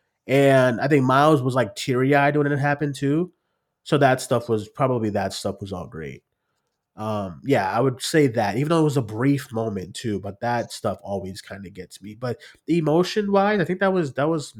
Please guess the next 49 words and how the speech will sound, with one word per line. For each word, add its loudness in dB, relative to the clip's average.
that -4
was -6
the -8
main, -4
that's -8
probably 0
the -6
main -4
thing -2
that 0
really, 0
like, 0
was -4
like, -4
"Oh, 0
you -2
know, -4
you -12
know," -4
I, 0
I -4
think 0
they 4
wanted 0
me 4
to 4
connect -4
with -4
the, -2
they -8
wanted -4
me -2
to -4
really 0
connect -6
with -4
Gwen's -4
dad, -2
but -8
I 0
really 0
did -4
not -8
like -10
Gwen's -10
dad -8
after -10
the -4
opening. -8